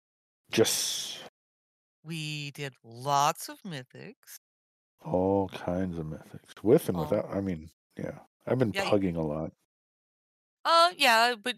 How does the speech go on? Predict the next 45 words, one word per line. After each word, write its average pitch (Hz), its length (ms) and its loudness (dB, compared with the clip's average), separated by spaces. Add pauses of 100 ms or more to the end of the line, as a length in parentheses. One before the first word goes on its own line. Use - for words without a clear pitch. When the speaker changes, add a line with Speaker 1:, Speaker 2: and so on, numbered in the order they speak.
(100)
Speaker 2:
y-, 220 160 -6
if 220 220 -10 (1040)
you 247 320 -4 (100)
pugged 208 840 0 (460)
because, 156 540 -6
you 160 80 -12
know, 156 40 -12
some 151 200 -12
of 147 100 -14
us 165 120 -12
have 185 100 -12
been 202 160 -14
absent 156 380 -8
here 156 200 -16
and 147 140 -12
there 131 320 -12
'cause 160 260 -18
I 156 100 -18
got 160 200 -18
stuff - 300 -12
I 143 80 -12
gotta 131 160 -16
do 123 140 -20
sometimes. 131 600 -18 (800)
And 185 600 2
you're 196 200 -4
actually 214 540 -2
learning 185 640 -6
stuff - 400 -8
when 147 120 -12
you're 139 140 -12
pugging 143 420 -10
too, 277 220 -16
which 151 160 -12
is 160 120 -12
kinda 156 240 -10
nice, 139 400 -10
you 165 60 -14
know, 156 120 -14
get 165 140 -6
a 120 40 2
Speaker 1:
Yeah, - 20 6
Speaker 2:
little 101 220 4
Speaker 1:
w- - 20 0
Speaker 2:
extra 143 500 -8